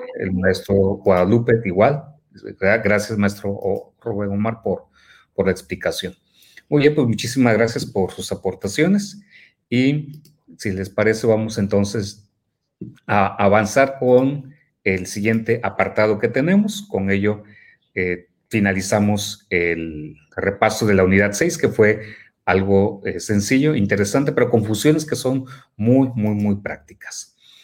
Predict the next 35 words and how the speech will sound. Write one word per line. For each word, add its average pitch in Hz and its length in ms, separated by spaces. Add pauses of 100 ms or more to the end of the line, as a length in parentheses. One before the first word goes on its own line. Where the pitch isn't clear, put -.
(220)
Y 170 320
llegamos 120 400
a 120 60
nuestro 107 260
momento 113 380
esperado 110 420
de, 110 240 (380)
eh, 92 160
"Te - 120
invito 101 300
a 104 40
un 101 100
café". 185 500
Entonces, 101 720 (320)
aquí 104 480 (120)
en 101 200
este 107 500
apartado, 135 760 (500)
eh, 95 480 (160)
el 101 160
día 107 220
de 104 80
hoy 104 140
vamos 104 420
a, 90 320 (380)
a 104 160
tener 107 320
el 104 120
gusto 120 560
de 90 140
que 95 120
la 92 120
maestra, 98 680 (360)
eh, 117 140
Patti 107 540